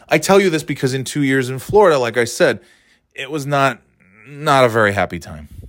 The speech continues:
just in general. Uh, we made the most of it. We got the kiddos out and did as much as we could with them. Um, but it was a really, that was as, that was as difficult a time as that. You know, when you have a baby and you move away from everybody you know,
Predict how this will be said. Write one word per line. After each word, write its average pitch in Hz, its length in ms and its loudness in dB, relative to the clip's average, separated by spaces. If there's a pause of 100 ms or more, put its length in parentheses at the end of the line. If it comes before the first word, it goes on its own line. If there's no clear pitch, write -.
(260)
just 135 240 -2
in 98 120 -6
general. 85 420 -12 (680)
Uh, 107 240 2
we 127 100 -2
made 139 220 2
the 139 60 2
most 113 320 2
of 107 100 -2
it. 113 120 2
We 110 100 -4
got 123 200 2
the 117 80 -10
kiddos 120 380 0
out 120 300 4
and 107 100 -12
did 117 160 0
as 104 140 -4
much 117 240 -6
as 101 100 -10
we 101 80 -10
could 139 260 0
with 120 160 -4
them. 120 340 -6 (560)
Um, 98 520 -2 (800)
but 143 220 2
it 143 80 6
was 120 140 0
a 120 80 0
really, 117 480 4
that 139 240 4
was 139 160 2
as, 117 260 -4
that 185 140 4
was 170 140 4
as 135 140 -2
difficult 139 580 -2
a 113 60 -6
time 117 260 0
as 110 100 -4
that. 143 120 -2
You 190 120 -2
know, 156 180 2 (280)
when 160 120 -2
you 175 60 4
have 185 100 4
a 160 60 2
baby 123 560 0 (460)
and 131 140 -2
you 135 80 -2
move 147 200 0
away 139 220 4
from 131 200 -2
everybody 131 340 0
you 113 120 -2
know, 110 500 0